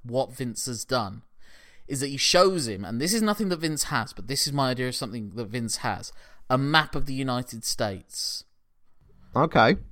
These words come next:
Speaker 1: And it's got all of the old territories, and there are massive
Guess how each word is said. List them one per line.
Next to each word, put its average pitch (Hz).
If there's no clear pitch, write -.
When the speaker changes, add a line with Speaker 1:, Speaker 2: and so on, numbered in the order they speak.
Speaker 1:
And 135
it's 170
got 165
all 185
of 185
the 185
old 147
territories, -
and 147
there 147
are 143
massive 156